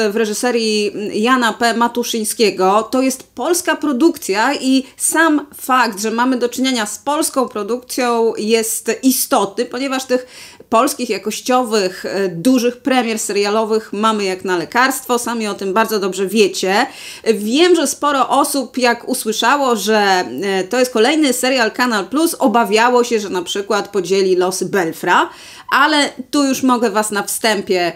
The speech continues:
uspokoić. Absolutnie Król to nie Belfer, to coś zupełnie innego.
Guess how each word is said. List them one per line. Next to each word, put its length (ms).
uspokoić. 800
Absolutnie 760
Król 340
to 140
nie 140
Belfer, 520
to 100
coś 300
zupełnie 800
innego. 840